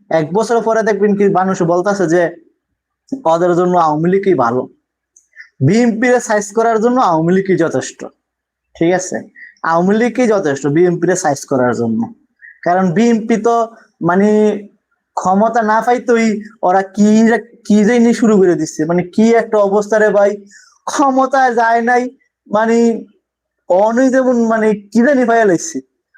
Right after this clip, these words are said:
মানে মানুষের বডি ল্যাঙ্গুয়েজ দেখলেই বোঝা যায় যে এটি অহংকারী, ঠিক আছে? সতেরো বছর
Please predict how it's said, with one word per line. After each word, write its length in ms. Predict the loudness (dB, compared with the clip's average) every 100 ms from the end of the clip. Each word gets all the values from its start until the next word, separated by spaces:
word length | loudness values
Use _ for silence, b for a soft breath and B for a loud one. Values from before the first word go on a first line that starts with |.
| _
মানে 180 | -2 0 -2 -14 -4
মানুষের 460 | -2 0 0 -2 -2
বডি 220 | 0 0
ল্যাঙ্গুয়েজ 400 | 2 2 2 2
দেখলেই 320 | 0 0 0
বোঝা 260 | 2 2 2
যায় 160 | 2 0
যে 100 | 0
এটি 80 |
অহংকারী, 580 | 2 2 0 -2 -4 -6 _ _ _ _ _ _ _ _ _ _ _ -6
ঠিক 140 | 0
আছে? 200 | 0 0
সতেরো 460 | -2 -2 -2 0 0
বছর 300 | 0 0 -2